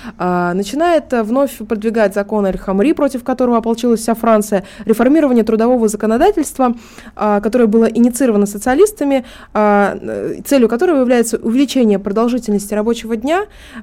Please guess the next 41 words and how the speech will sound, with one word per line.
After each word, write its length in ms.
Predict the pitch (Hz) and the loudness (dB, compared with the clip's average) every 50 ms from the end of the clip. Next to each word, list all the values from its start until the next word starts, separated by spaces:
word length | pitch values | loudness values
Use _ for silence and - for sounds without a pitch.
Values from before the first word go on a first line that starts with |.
| - | -4
а, 360 | 202 208 202 202 202 196 196 | 0 2 2 4 2 2 0
сокращение 560 | 190 196 - - 247 262 - 320 277 247 233 226 | -2 -4 -2 -2 -2 0 0 0 0 0 0 0
зарплат, 320 | 226 226 226 269 339 330 | -2 -2 -2 -2 -4 -4
сокращение 420 | - - 220 220 220 - 277 254 233 | -4 -6 -8 -8 -6 -6 -4 -4 -4
штатов 320 | 233 - 269 254 - 208 - | -4 -6 -8 -8 -8 -6 -4
работников. 560 | 240 226 214 220 175 - - 180 - - 180 - - - 247 - | -2 0 0 0 -2 -2 -6 -12 -14 -16 -18 -18 -18 -18 -16 -14
То 40 | |
есть 120 | 214 196 233 | -10 -6 -6
этот 160 | 240 214 220 | -6 -6 -6
персонаж, 420 | - 254 - - 370 508 508 - - | -8 -8 -6 -4 -4 -4 -4 -4 -6
он 140 | 320 339 302 | -6 -8 -6
мыслит, 340 | 247 269 370 403 - 302 - - - - - 226 - - | -6 -4 -4 -4 -4 -6 -10 -12 -18 -20 -20 -16 -10 -8
а, 160 | 220 220 214 | -6 -6 -6
все 220 | 208 - - 381 | -4 -4 -4 -4
как 180 | 381 277 247 233 | -4 -4 -2 -2
бизнесмен. 680 | 220 269 247 269 311 285 - - 254 214 185 175 170 - - - - _ _ _ _ - | 0 0 0 -2 -4 -4 -4 -2 -2 0 0 -2 -6 -10 -18 -20 -20 _ _ _ _ -4
Должна 260 | 214 277 320 370 403 349 | 0 2 2 2 2 0
быть 120 | 302 - | 0 -2
максимальная 480 | 240 233 233 - 285 285 269 233 202 180 | -4 -6 -6 -6 -4 -2 -2 -2 -2 -2
прибыль. 360 | 190 - 190 185 175 170 - - - 214 - | -4 -6 -6 -6 -6 -8 -12 -14 -18 -12 -6
И 60 | - | -2
я 100 | 262 294 294 | 0 2 2
думаю, 200 | 294 285 262 254 | 2 2 0 0
что 140 | 247 - 233 | 0 -4 -6
встреча 280 | 226 - 247 240 - | -4 -4 -4 -4 -4
с 60 | 240 - | -4 0
Путиным 400 | - 392 392 - 294 233 214 202 | 0 0 2 2 0 0 0 0
была 200 | 208 240 254 254 | 0 0 0 0
тоже 320 | 254 - 208 190 175 175 | 0 0 0 0 -2 -4
такая 340 | 180 202 196 202 190 180 175 | -6 -6 -4 -2 -2 -2 -2
же. 160 | 170 175 - - - 220 - | -4 -6 -10 -12 -16 -10 -8
Оценить, 500 | - 208 - 294 339 392 415 403 - - - _ - - | -6 -4 -2 2 4 4 4 2 0 -10 -20 _ -20 -10
а, 120 | - - 208 | -6 -2 0
возможные, 720 | 214 214 208 240 262 302 285 254 262 247 240 226 214 214 220 - | 2 2 2 2 0 0 0 0 0 0 0 0 0 -2 -6 -8
ам, 760 | - - 208 196 196 190 190 185 185 185 185 185 185 185 185 | -4 -2 -2 0 0 -2 -2 -4 -4 -6 -6 -8 -10 -12 -10
как 180 | - - 202 202 | -6 -6 -4 -4
это 140 | 185 180 202 | -4 -6 -2
говорится 400 | 196 220 226 240 247 - - 233 | 0 0 0 0 0 0 0 0
в 20 | |
бизнес-, 500 | 220 226 277 254 226 226 226 220 - - - | 2 2 2 4 4 2 2 0 -2 -4 0
э, 180 | - 214 208 | 2 2 2